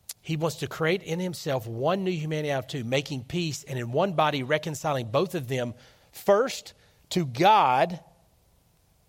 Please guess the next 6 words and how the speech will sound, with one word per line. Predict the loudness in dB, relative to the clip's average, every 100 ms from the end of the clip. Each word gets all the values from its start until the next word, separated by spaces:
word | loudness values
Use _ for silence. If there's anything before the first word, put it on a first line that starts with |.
| _ _ -2
and | 0
then | -2
secondly | -2 0 0 0 -4 -4 -6 -16 _ _ _
to | -8
one | -2 -2
another. | -2 -6 -10